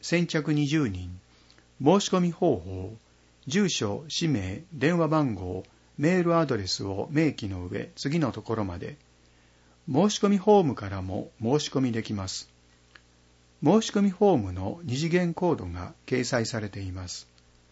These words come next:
申し込み期限、九月十九日火曜日。申し込み先、問い合わせ、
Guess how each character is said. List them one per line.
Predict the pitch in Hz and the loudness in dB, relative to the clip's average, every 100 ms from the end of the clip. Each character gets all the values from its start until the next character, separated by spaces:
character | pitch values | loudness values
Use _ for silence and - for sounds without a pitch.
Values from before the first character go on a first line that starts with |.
| _ _ _ - | _ _ _ 0
申 | 143 202 | 4 4
し | - | 4
込 | 185 | 0
み | 185 175 | 2 2
期 | 160 | 0
限、 | 120 87 85 _ _ _ _ - | -2 -4 -10 _ _ _ _ -6
九 | 190 | 0
月 | 190 - 107 | 2 2 -2
十 | 120 143 | 0 0
九 | - 127 | 0 0
日 | 104 - 104 - - | -2 -4 -8 -8 -6
火 | 123 | 0
曜 | 151 120 92 | 2 2 -2
日。 | - - _ _ _ _ _ 135 | -10 -12 _ _ _ _ _ 0
申 | 160 185 | 2 2
し | |
込 | - 160 | 0 -2
み | 143 | 0
先、 | 147 139 127 - - - | -4 -4 -4 -6 -8 -4
問 | 127 160 | -2 0
い | 147 | 0
合 | |
わ | 131 113 | 0 -2
せ、 | 117 107 | -2 -4